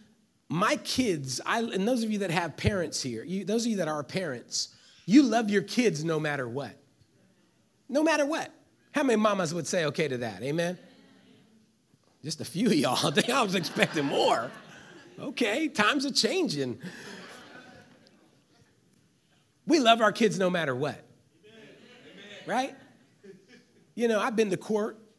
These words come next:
where there's a guy in there, a-, in court, who killed three people, sold weed, did all this stuff, and there's a crying mama sitting in court pleading on his behalf.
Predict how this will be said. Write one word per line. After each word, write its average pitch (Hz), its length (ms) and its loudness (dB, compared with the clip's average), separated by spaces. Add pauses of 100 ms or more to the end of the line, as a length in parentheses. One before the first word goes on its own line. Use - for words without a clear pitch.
where 170 140 0
there's 170 420 -4 (280)
a 135 80 -8
guy 185 340 2
in 190 180 0
there, 190 440 -2
a-, 160 180 -6
in 180 160 -2
court, 202 480 -4 (580)
who 151 100 -12
killed 202 340 0
three 202 220 0
people, 185 520 -4 (460)
sold 202 440 0
weed, 196 540 -2
did 190 160 0
all 180 160 -2
this 175 180 -4
stuff, 175 300 -8 (320)
and 165 120 2
there's 170 160 0
a 151 60 -2
crying 185 380 -2
mama 151 440 -4 (680)
sitting - 400 -4
in 147 140 -4
court 139 340 -8 (760)
pleading 170 380 -2
on 120 140 -8
his 110 120 -10
behalf. 101 440 -14